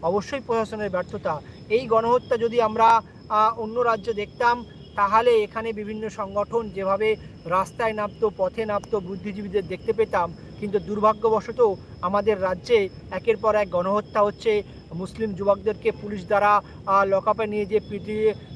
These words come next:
পিটাচ্ছে এবং তার পরবর্তীতে লকআপেই মৃত্যু হচ্ছে বা তার পরবর্তীতে তাদের ছেড়ে দেওয়ার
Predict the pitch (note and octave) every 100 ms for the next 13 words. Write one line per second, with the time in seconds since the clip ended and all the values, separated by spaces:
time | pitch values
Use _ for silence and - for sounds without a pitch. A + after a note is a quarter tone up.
0 | - G#3+ A3+ A3 - G#3+ G3+ G3+ G3+ G#3
1 | G#3 A3 G3 F#3 G3+ A3 A3 G#3+ D3+ G#3+
2 | G#3+ - A3+ F#3+ - - - F#3+ A3 G3+
3 | G#3 G#3 G#3+ G#3 G3 G3+ G#3 G3 G3 F#3+
4 | G#3 G#3